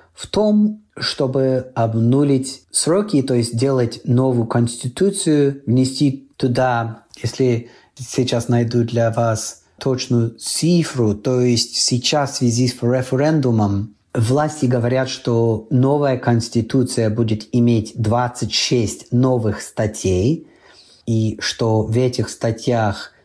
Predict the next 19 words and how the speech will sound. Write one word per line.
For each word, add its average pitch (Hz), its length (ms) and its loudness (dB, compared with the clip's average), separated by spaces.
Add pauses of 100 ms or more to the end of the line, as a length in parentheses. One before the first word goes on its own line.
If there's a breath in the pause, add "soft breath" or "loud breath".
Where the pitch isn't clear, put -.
и 123 140 2
во 127 320 -2
всем 127 520 0 (340 loud breath)
в 123 80 0
новой 135 300 2
конституции 127 760 0
будет 120 340 0
сто - 260 -2
пятьдесят 127 540 -2
новых 117 680 0
норм, 123 680 2 (420 soft breath)
которые 123 640 0 (260)
речь 151 400 0
идет 143 540 0 (540 soft breath)
о 135 300 2
фразах, 147 680 -2
например, 127 400 2
в - 100 -8
преамбуле 156 1040 0